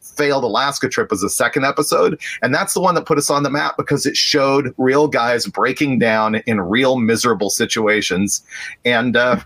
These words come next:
we realized you just gotta tell it like it is. And we've gone from there. And that's what's been big for us.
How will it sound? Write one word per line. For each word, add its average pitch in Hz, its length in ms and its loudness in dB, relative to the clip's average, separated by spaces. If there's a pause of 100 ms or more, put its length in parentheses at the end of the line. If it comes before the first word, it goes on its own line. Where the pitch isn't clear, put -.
we 147 140 4
realized 147 440 4
you 143 60 0
just 151 220 0
gotta 147 180 0
tell 156 240 0
it 143 100 0
like 156 220 0
it 156 80 0
is. 190 300 0
And 120 240 0
we've 110 160 -2
gone 120 320 0
from 117 180 0
there. 120 360 0 (280)
And 117 140 -2
that's 127 280 0
what's 123 220 0
been 110 260 0
big 107 280 -2
for 95 360 -4
us. - 220 -4